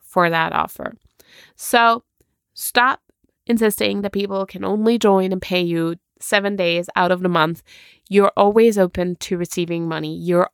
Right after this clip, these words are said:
always open to signing clients, and you get to set the rule when it's gonna start. So this episode <laughs> was juicy. Remember, there is a free download,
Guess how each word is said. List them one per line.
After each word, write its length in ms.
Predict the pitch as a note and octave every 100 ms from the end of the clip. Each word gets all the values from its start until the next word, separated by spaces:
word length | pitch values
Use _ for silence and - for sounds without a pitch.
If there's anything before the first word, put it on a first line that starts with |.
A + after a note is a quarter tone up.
| -
always 480 | F#3 F#3 G3 G3 -
open 460 | F#3 E3 E3 D#3+ D#3+ - _ -
to 120 | G3+
signing 500 | - F3+ E3 D#3+ E3+
clients, 600 | - - D#3 D3 F3 F#3+ - - _
and 180 | G3+ G3+
you 140 | A3+ B3+
get 160 | B3
to 100 | A#3
set 220 | - G3
the 80 | G3
rule 320 | F3 E3 E3+
when 280 | F3 E3+ D#3+
it's 180 | D#3+ -
gonna 260 | E3+ E3 D#3+
start. 380 | - - - - _ _ _ _ _ _ - - -
So 460 | - - A#3 A3+ A3 _ _ -
this 320 | F#3+ C#4 C#4
episode 540 | B3 G3+ G3+ F3+ G#3 - -
<laughs> 180 | -
was 140 | G#3+ G3
juicy. 460 | F#3 F3 F3 F3 F#3
Remember, 480 | G3+ G#3 G3+ G3+ F#3+
there 160 | F3+
is 140 | F#3+ F#3+
a 40 |
free 240 | - F#3
download, 440 | E3+ E3 D#3+ D#3+